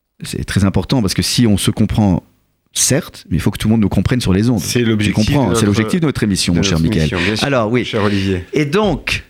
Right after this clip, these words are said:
Speaker 1: euh, ce qui est très important, c'est que ce que tu nous dis là, c'est que Rachi nous explique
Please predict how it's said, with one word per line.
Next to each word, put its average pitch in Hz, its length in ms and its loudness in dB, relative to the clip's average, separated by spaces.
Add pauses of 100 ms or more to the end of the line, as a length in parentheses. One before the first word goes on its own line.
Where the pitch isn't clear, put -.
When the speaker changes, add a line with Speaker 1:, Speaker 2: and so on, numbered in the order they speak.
(220)
Speaker 1:
euh, 113 420 2
ce - 120 -2
qui 160 100 0
est 147 100 -4
très 214 260 0
important, 107 640 -2 (240)
c'est - 300 0
que 156 480 0 (840)
ce - 120 -6
que - 80 0
tu 135 160 0
nous 156 120 4
dis 156 200 2
là, 104 340 0 (280)
c'est - 180 -2
que - 320 -2 (480)
Rachi 165 500 0
nous 123 240 2
explique - 560 -2